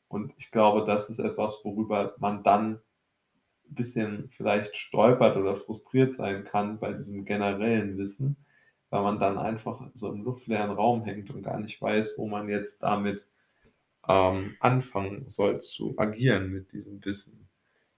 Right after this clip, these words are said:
Das ist vielleicht so ein bisschen, äh, die Downside in dem,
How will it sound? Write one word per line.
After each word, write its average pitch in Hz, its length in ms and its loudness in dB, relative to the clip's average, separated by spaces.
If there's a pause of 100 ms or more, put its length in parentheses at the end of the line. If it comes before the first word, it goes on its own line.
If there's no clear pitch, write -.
Das - 220 -4
ist - 160 -6
vielleicht 104 440 4 (500)
so - 140 -6
ein 107 240 -2
bisschen, 107 760 -2 (100)
äh, - 380 -6 (200)
die 104 200 -4
Downside 104 960 4
in 104 220 -6
dem, 101 320 -4